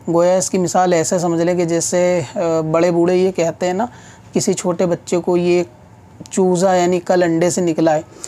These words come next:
हालांकि मैं आपके बारे में नहीं बोल रहा हूँ, लेकिन एक मिसाल दे रहा हूँ कि जिस तरह चूज़ा अंडे में से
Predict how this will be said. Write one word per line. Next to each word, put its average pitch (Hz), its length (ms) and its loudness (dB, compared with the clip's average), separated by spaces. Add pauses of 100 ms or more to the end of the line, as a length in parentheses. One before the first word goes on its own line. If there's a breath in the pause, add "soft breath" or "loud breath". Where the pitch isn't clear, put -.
(180 loud breath)
हालांकि 175 360 0
मैं 185 180 2
आपके 175 300 0
बारे 185 220 2
में 185 100 0
नहीं 196 120 0
बोल 160 200 2
रहा 165 120 0
हूँ, 208 80 -2
लेकिन 214 200 -2
एक 196 80 -4
मिसाल 175 440 0
दे 175 120 0
रहा 170 100 0
हूँ 190 80 -2
कि 180 60 0
जिस 170 180 -6
तरह 185 200 0
चूज़ा 175 340 0
अंडे 170 260 0
में 185 140 0
से 180 180 -4